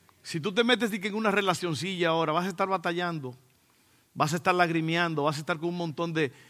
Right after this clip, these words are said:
emotional up and downs, porque usted no está listo, usted es un adolescente. La palabra adolescente quiere decir que carece todavía de algo, no está listo para una relación. Amén.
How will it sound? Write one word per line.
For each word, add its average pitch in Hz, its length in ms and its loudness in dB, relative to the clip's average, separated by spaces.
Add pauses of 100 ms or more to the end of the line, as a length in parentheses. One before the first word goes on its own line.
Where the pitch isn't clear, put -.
(140)
emotional 160 760 -2
up 151 200 -4
and 139 160 -2
downs, 113 640 -10 (520)
porque 139 240 -10
usted 156 200 -4
no 165 80 -4
está 160 180 -4
listo, 165 300 -4
usted 151 140 -8
es 147 80 -8
un 170 120 -4
adolescente. 147 760 -6 (340)
La 135 160 2
palabra 147 340 4
adolescente 175 540 -2
quiere 151 160 -2
decir 147 200 -4
que 147 160 -4
carece 147 500 0
todavía 123 480 -4
de 127 120 -2
algo, 135 380 -4 (260)
no 147 200 -4
está 147 200 -4
listo 151 420 -6
para 123 200 -6
una 131 120 -4
relación. 120 460 -8 (760)
Amén. 233 380 2